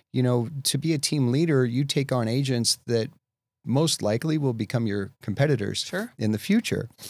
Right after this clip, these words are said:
Speaker 1: So, uh, if and when they do leave, and almost all of them do leave at some point in time,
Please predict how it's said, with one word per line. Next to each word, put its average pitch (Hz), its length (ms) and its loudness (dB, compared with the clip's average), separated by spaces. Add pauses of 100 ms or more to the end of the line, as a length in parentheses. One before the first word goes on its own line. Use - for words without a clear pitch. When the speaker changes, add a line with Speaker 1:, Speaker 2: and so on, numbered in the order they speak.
(140)
Speaker 1:
So, 123 680 2
uh, 113 260 -2
if 147 240 2
and 135 200 4
when 135 160 6
they 117 100 4
do 117 240 2
leave, 113 460 2
and 104 400 -2
almost 113 360 -4
all 113 160 2
of 107 120 -4
them 107 160 -2
do 135 180 2
leave 104 260 0
at - 100 -4
some 185 220 2
point - 260 -4
in - 40 -2
time, 101 320 -4